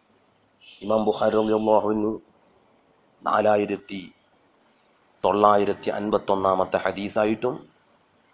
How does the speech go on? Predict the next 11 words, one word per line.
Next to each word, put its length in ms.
ഇമാം 300
മുസ്ലിം 340
റളിയല്ലാഹു 520
അൻഹു 320
രണ്ടായിരത്തി 840
ഒരുന്നൂറ്റി 580
എട്ടാമത്തെ 500
ഹദീസായിട്ടും 720
report 320
ചെയ്ത 280
ഹദീസാണിത്. 580